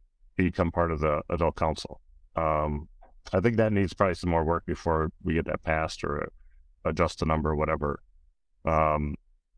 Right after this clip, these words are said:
so those were kind of the two big ones that, that I think were up there, certainly that, that affected the adult side. I'm trying to remember if there was anything else that was, uh, anything in the ether or talked about in terms of going forward, and nothing right now comes to mind, John, to tell you the truth.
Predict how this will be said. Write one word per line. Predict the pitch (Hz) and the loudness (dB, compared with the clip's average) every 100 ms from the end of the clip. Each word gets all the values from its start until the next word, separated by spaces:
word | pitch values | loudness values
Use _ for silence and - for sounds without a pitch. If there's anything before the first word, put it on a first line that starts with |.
| _ - _ | _ -20 _
so | - 110 | 0 2
those | 120 143 | 2 0
were | 120 | -2
kind | - 107 | 2 2
of | 92 | 2
the | - | 0
two | 85 | 0
big | 95 82 | 0 2
ones | 85 85 82 - - - - - | 0 2 -2 -8 -14 -16 -20 -4
that, | - 90 - - _ _ _ _ | 2 2 0 -20 _ _ _ _
that | - 87 | -2 2
I | 85 | 2
think | - 90 | 0 -2
were | - - | -2 -2
up | 85 - | -4 -2
there, | 87 87 85 82 82 80 - | 0 0 -2 -2 -4 -6 -8
certainly | - 110 104 98 | 0 2 4 2
that, | 85 82 - - - - | 2 0 -2 -8 -20 0
that | 87 82 | 2 2
affected | - - 80 82 | -2 -2 -2 0
the | 78 | -2
adult | 78 76 73 | 0 0 -2
side. | - - - - | -4 -6 -6 -8
I'm | - - | -14 -4
trying | 92 | 0
to | 87 | 2
remember | 82 82 | 2 -2
if | - | -2
there | 80 | -2
was | 78 | 0
anything | 82 80 85 | -2 -2 0
else | 78 76 | 0 0
that | - | -4
was, | 80 78 - - - - - _ - _ _ _ _ _ _ _ _ _ _ | -6 -8 -12 -16 -20 -20 -20 _ -20 _ _ _ _ _ _ _ _ _ _
uh, | 92 90 87 87 | 0 2 2 2
anything | 98 92 95 | 0 2 2
in | 90 85 | 4 2
the | |
ether | - 98 - 92 87 87 | 0 -2 2 2 2 0
or | 85 - | -4 -2
talked | 90 87 95 | 0 0 -2
about | 82 82 85 90 | 0 0 0 -4
in | 82 | -6
terms | 90 85 | -4 -2
of | |
going | 90 82 | 0 -2
forward, | - 92 82 | 0 2 2
and | 82 87 | 2 2
nothing | 92 90 - 90 87 87 87 | 0 -2 -2 -2 0 0 0
right | 87 87 90 | 0 -2 0
now | 87 | -2
comes | - 92 82 | 0 -2 0
to | |
mind, | 82 85 71 | 2 2 2
John, | 73 73 76 | 0 -2 -2
to | - | -4
tell | 80 | -6
you | 78 | -4
the | |
truth. | - 82 82 | -6 -6 -6